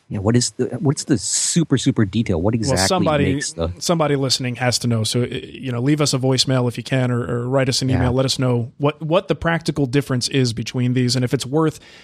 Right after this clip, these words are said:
Speaker 2: let's say, buying one and upgrading, or jumping to a brand, for instance, like the Powermatic,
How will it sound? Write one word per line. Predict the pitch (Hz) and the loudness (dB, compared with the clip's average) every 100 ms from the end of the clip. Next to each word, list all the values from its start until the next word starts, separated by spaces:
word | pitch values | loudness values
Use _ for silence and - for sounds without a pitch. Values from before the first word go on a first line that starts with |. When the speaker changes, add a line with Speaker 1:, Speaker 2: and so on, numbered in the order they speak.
| - | -2
Speaker 2:
let's | 143 - | 0 2
say, | 139 | 2
buying | 131 143 156 | 4 4 2
one | 160 165 147 | 2 2 4
and | |
upgrading, | 135 - 196 202 220 202 - - | 2 2 2 2 0 -4 -10 -4
or | 190 233 170 | 0 2 2
jumping | 160 165 151 | 0 0 0
to | 143 147 | 0 0
a | |
brand, | 127 143 151 147 143 | 2 2 4 2 0
for | - 143 | 0 0
instance, | 127 135 139 | 0 -2 0
like | 131 | -2
the | 117 | -2
Powermatic, | 139 131 131 185 143 | 0 0 2 2 2